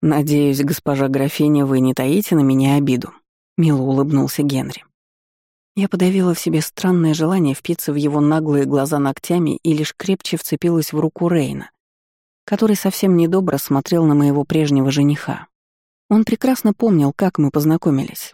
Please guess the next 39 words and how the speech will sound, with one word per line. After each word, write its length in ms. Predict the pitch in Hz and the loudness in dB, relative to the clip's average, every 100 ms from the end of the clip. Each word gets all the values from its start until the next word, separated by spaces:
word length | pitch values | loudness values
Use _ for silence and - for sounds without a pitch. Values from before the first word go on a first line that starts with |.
| _ | _
помнил 380 | 240 240 202 196 | 2 4 4 2
и 220 | 185 170 | 0 0
то, 160 | 208 | 0
почему 340 | 208 175 160 180 | 0 0 2 2
я 120 | 160 | 2
стала 280 | - 170 160 | 0 0 2
его 220 | 147 156 | 2 2
женой. 440 | 160 151 131 - _ _ _ _ _ _ _ | 2 0 0 -8 _ _ _ _ _ _ _
Не 80 | 175 | -4
сомневаюсь, 680 | - 170 175 185 175 143 - | 0 2 2 2 2 0 -2
не 100 | 160 | -2
все 200 | - 220 | 0 0
забыли, 340 | 196 180 190 160 | 0 0 0 0
как 220 | - 139 | -2 -4
Генри 340 | 147 160 151 | 0 0 2
оболгал 520 | 135 135 139 151 151 131 | 0 0 -2 0 0 0
меня. 340 | 123 123 - _ _ _ _ _ _ _ - | -2 -6 -14 _ _ _ _ _ _ _ -4
Возможно, 420 | 196 233 226 196 | 0 2 2 2
кто-то 320 | - 220 196 | 0 -2 0
в 60 | 170 | -2
обществе 420 | 202 - 175 165 | -2 -4 -2 -2
до 80 | 151 | -2
сих 180 | - 160 | -4 -6
пор 160 | 208 | -6
считает 380 | - 165 143 131 | -4 -4 -4 -2
меня 220 | 135 135 | 0 0
падшей 360 | - 151 - 147 | 0 -4 -4 -2
женщиной. 600 | 147 127 131 - 110 - _ _ _ _ _ _ _ 170 | 0 -2 -4 -8 -10 -12 _ _ _ _ _ _ _ -4
И 20 | |
только 260 | 175 - | -2 0
моё 260 | 165 165 156 | 2 2 0
положение 600 | - 165 165 180 127 123 | 0 0 0 0 0 -2
спасает 520 | - 143 - 131 - | -6 -8 -4 -4 -2
от 160 | 139 143 | -4 -2
дурных 360 | 143 135 127 | 0 0 -4
сплетен. 520 | - - 127 - - - _ _ _ _ _ _ _ _ | -8 -8 -8 -8 -16 -18 _ _ _ _ _ _ _ _
«Какие 380 | 175 - 170 | -6 0 0
обиды, 300 | 151 170 156 | 2 0 0
милорд?» 520 | 131 131 135 - - | 0 0 -2 -8 -16